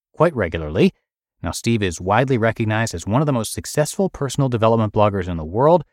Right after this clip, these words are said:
with his work attracting more than a hundred million visits to steve pavlina dot com. He has written more than fifteen hundred articles now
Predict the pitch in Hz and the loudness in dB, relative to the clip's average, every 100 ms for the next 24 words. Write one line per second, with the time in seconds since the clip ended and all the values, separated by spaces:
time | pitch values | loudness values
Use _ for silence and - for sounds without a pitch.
0 | _ _ 92 92 85 107 151 - - 120 | _ _ -10 -8 -2 0 0 -2 0 0
1 | - 110 104 107 98 90 - 165 185 147 | 2 -2 0 -2 -4 -6 -4 -2 0 0
2 | 135 147 139 127 95 87 - - - 107 | 0 0 0 0 -2 -4 -8 -12 -2 0
3 | 104 101 92 95 87 87 82 - - 92 | 2 0 0 0 -2 -2 -4 -2 -2 -2
4 | 76 - _ _ _ _ 95 - 120 104 | -4 -12 _ _ _ _ -8 0 2 2
5 | 104 95 87 - 202 - - 147 123 117 | 0 0 -4 0 0 0 2 2 4 0
6 | 101 104 127 95 82 87 80 | 0 0 0 -2 -6 -4 -4